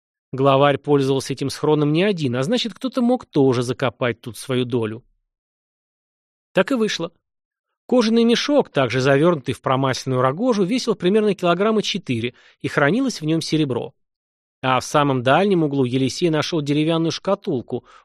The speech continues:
полную украшений с разными камнями. Вот теперь пещера раскрыла все свои тайны.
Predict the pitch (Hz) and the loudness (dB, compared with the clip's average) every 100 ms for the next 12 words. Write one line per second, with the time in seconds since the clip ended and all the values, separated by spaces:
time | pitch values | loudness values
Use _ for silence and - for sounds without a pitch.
0 | _ 180 247 262 220 143 131 117 151 185 | _ 0 2 2 2 2 0 0 0 -2
1 | 214 - 127 120 123 123 175 196 143 107 | -2 -2 0 0 -2 -2 0 0 0 -2
2 | 117 _ _ _ _ _ _ _ 135 185 | -10 _ _ _ _ _ _ _ -2 0
3 | - - 160 131 - 120 - 202 262 202 | -2 -4 -4 -4 -4 -4 -2 -2 0 2
4 | 143 - 120 131 165 - 123 110 123 147 | 0 -2 -4 -4 -4 -6 -8 -6 -2 -2
5 | 208 151 113 110 - | -2 -2 -2 -4 -14